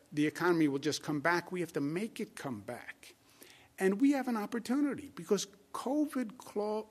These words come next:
caused a global crisis. You have states all across this nation. You have cities all across this planet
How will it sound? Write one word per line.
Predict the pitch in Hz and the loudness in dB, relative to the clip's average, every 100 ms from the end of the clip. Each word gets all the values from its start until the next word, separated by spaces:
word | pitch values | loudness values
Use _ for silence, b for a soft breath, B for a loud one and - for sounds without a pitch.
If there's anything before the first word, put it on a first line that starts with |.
| - | -10
caused | - 208 202 180 | -4 0 -2 -4
a | 165 | -10
global | 165 160 190 214 202 202 196 | -8 -4 2 2 2 0 -2
crisis. | - - 180 175 - - - - - | -8 -6 -4 -4 -6 -8 -10 -10 -10
You | - 180 254 254 156 | -6 -2 0 -2 -2
have | 196 202 | -6 -6
states | - 208 220 | -2 -2 0
all | 220 233 | 0 -2
across | - 202 196 | -2 -2 -2
this | 208 - | -4 -4
nation. | 202 190 - 196 | -4 -6 -4 -4
You | 196 | -4
have | 202 | -6
cities | - 220 233 208 | -4 -4 -2 0
all | 220 | -2
across | 240 - 202 190 | -2 -4 -6 -4
this | 208 - | -6 -6
planet | - - - 180 185 110 - - | -8 -12 -6 -2 -2 -4 -8 -20